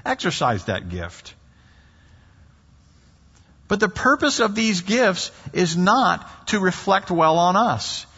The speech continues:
It's not to get us recognition. It's not, it's not to produce some, some praise for us. And the purpose of those gifts is not even to serve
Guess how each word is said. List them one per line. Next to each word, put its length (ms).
It's 180
not 220
to 80
get 220
us 240
recognition. 800
It's 200
not, 280
it's 120
not 180
to 100
produce 400
some, 320
some 260
praise 480
for 220
us. 320
And 360
the 80
purpose 360
of 60
those 200
gifts 300
is 160
not 280
even 360
to 120
serve 560